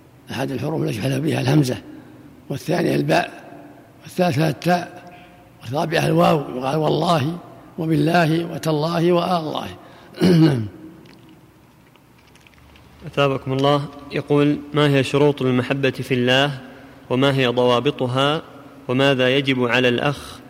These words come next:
Speaker 2: إذا كان يحب أخاه؟"
Speaker 1: التحاب بالله على،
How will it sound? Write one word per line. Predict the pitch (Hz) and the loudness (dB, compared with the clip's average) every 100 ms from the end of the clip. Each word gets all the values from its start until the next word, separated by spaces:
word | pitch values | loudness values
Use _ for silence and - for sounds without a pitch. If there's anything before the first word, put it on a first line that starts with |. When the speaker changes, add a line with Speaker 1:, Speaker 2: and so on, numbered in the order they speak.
| 139 | -2
Speaker 2:
إذا | 123 120 | 0 0
كان | 127 135 | 2 0
يحب | 127 120 120 135 120 | 2 0 -2 -4 -2
أخاه؟" | 113 - 110 101 - - - - - - - - - - - - - - - - | -4 -2 -4 -4 -14 -20 -20 -20 -20 -20 -20 -20 -20 -20 -20 -20 -20 -20 -14 -10
Speaker 1:
التحاب | - - 135 127 | -8 -6 -6 -6
بالله | 160 - | -8 -8
على، | 147 110 | -10 -12